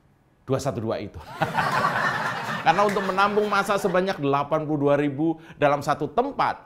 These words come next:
perlu dipikirkan fasilitas pendukung seperti yang dikatakan para penonton konser Dewa Sembilan Belas kemarin.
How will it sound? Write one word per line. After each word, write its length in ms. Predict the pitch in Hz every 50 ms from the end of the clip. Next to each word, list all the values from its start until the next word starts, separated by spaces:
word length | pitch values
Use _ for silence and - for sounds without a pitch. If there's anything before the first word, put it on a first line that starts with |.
| _ _ _ _ _ _ _ _ _
perlu 400 | - 247 247 269 269 277 285 254
dipikirkan 720 | 220 254 196 - 254 226 - 247 254 247 233 262 254 247 240
fasilitas 400 | 247 240 220 247 233 233 254 240
pendukung 720 | 240 240 240 247 247 262 269 262 269 - 262 254 233 220
seperti 320 | 220 202 160 196 202 233 226
yang 80 | 208
dikatakan 640 | 196 196 160 165 156 - 151 147 131 156 151 151 147
para 160 | 147 139 135
penonton 480 | - 135 135 135 135 131 143 139 135 -
konser 240 | 139 131 113 143 120
Dewa 160 | 127 127 123
Sembilan 240 | 113 139 135 131 123
Belas 120 | 123 -
kemarin. 420 | 143 175 233 262 262 247 185 135